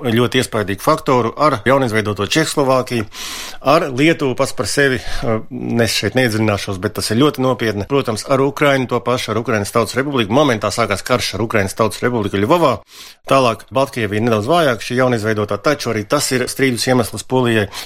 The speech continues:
Nu, un, protams, labas attiecības Polijai starpkara periodā būs tikai diviem kaimiņiem,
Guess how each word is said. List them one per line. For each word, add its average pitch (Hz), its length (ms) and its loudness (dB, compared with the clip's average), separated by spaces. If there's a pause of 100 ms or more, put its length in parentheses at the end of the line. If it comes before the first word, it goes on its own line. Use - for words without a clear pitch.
(120)
Nu, 160 140 4
un, 165 80 0
protams, 160 320 2 (200)
labas 156 280 2
attiecības 127 480 -4
Polijai 139 400 2
starpkara 120 360 -2
periodā 117 340 2
būs 107 160 -6
tikai 117 180 2
diviem 120 260 2
kaimiņiem, 135 460 2